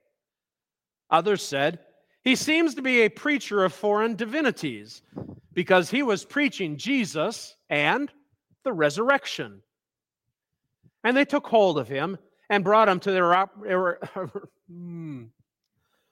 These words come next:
It either comes out or it doesn't. Areopagus, saying, "May we know what this new teaching is that you are presenting? For you bring some strange things to our ears.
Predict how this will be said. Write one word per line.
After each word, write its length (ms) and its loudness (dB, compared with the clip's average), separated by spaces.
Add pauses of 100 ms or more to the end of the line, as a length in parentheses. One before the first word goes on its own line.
(1120)
It 160 2
either 180 4
comes 320 2
out 160 8
or 120 4
it 80 -2
doesn't. 440 -4 (360)
Areopagus, 880 4 (300)
saying, 760 2 (960)
"May 140 8
we 300 6
know 380 8
what 220 6
this 200 0
new 180 2
teaching 540 -2
is 380 0
that 140 2
you 140 2
are 140 4
presenting? 760 -4 (1000)
For 100 2
you 180 6
bring 300 4
some 240 0
strange 720 2
things 580 -2
to 160 2
our 400 6
ears. 720 -10